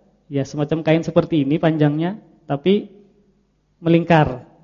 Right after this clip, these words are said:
Jadi itu yang mengganti tangan mereka. Jadi kayak gitu duduk, kemudian dilingkarkan sambil mencatat. Karena keuyuhan sudah, bismillah uyuh, tasyahud uyuh. <laughs> Hanya, hanya baru kayak itu,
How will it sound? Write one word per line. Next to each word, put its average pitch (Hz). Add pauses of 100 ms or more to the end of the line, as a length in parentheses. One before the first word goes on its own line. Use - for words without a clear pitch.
(400)
Jadi 151
itu 180
yang 220
mengganti 190
tangan 170
mereka. 165
Jadi 143
kayak 143 (120)
gitu 185
duduk, 170
kemudian 151
dilingkarkan 147 (480)
sambil 147
mencatat. 180 (320)
Karena 160
keuyuhan 165
sudah, 156 (480)
bismillah 147
uyuh, 190
tasyahud 147
uyuh. 185 (340)
<laughs> -
Hanya, 147
hanya 156
baru 160
kayak 175
itu, 196